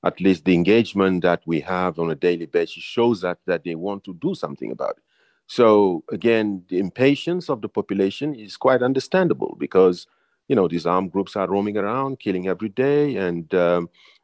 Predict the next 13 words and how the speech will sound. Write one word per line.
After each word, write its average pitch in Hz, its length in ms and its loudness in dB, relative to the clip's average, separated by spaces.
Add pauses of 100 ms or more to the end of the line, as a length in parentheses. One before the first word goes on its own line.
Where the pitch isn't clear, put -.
there 104 140 2
are 98 40 2
lots 131 300 -2
of 160 180 -8
places 156 380 -2
where 139 260 -2
actually 143 400 -4
we 131 160 -4
have 123 180 -2
been 139 220 -4
able 135 320 0
to 147 140 -6
deter 131 560 2